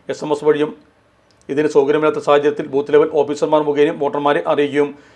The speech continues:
ഈ സമയം വോട്ടർ വീട്ടിലില്ലാത്ത സാഹചര്യം ഉണ്ടായാൽ മറ്റൊരു ദിവസം കൂടി അവസരം നൽകും.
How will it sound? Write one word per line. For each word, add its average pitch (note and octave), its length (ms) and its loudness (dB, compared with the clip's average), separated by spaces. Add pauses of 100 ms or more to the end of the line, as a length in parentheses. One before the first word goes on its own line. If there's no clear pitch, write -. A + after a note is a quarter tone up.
(140)
ഈ D3 60 -2
സമയം D3+ 320 0
വോട്ടർ D3 240 4
വീട്ടിലില്ലാത്ത D3 540 -2
സാഹചര്യം C#3 320 0
ഉണ്ടായാൽ D3+ 380 4 (300)
മറ്റൊരു C3+ 280 0
ദിവസം D#3 260 2
കൂടി D3 220 -2
അവസരം D#3 280 0
നൽകും. D3 360 0